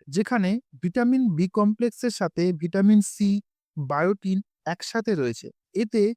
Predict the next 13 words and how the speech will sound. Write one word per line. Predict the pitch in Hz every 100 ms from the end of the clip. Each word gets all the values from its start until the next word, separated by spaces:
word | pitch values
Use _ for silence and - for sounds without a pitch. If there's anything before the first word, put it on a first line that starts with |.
| _ _ _ -
শরীরের | - 233 233 269
জন্য | 247 254 254
দরকারি | 185 175 190 190 208
সবগুলো | - 190 190 226 240
ভিটামিন | 185 196 208 214 185
বি | 170 175
রয়েছে, | 135 123 - 123 _ _ _ 147
যেগুলো | 196 233 196 226 _ _ _
আমাদের | 170 226 240 196
দৈনন্দিন | 165 180 214 220 226 214
জীবনে | 196 175 175 202
শক্তি | - 202 190 _ 233 240 -
আর | 165